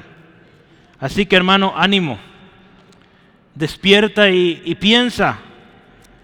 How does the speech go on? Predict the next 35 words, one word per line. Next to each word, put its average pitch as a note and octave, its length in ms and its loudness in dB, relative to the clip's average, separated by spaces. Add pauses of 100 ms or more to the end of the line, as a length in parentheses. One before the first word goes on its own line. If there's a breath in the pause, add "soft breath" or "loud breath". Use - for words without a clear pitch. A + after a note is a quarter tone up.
(480)
¿cuál A3 340 4
será G#3+ 380 4
o G3+ 160 0
ha G#3 80 2
sido G#3+ 380 -2
tu, E3+ 520 -2
tu, D#3 300 -10
tu - 160 -14
situación F#3 680 -2
cada G3+ 340 2
vez, G3+ 260 0
cada G3+ 220 0
semana G3 420 -2
que F3 100 -6
vienes F3+ 280 -4
a F#3 60 -6
este F3+ 200 -6
lugar? D3+ 480 -4 (1200 soft breath)
Yo G3 160 2
quiero C4 260 0
que A3+ 140 0
vayamos G#3 720 2
y F#3 120 -2
demos G#3+ 360 0
un A3 140 -2
vistazo G3+ 560 0
más F#3+ 320 -2
a F#3+ 60 0
la E3 100 0
historia, F3+ 520 -2
porque E3+ 320 -2
es G#3+ 100 -8
interesante A3 720 -2
esta G#3 260 -4
pregunta. F3+ 540 -4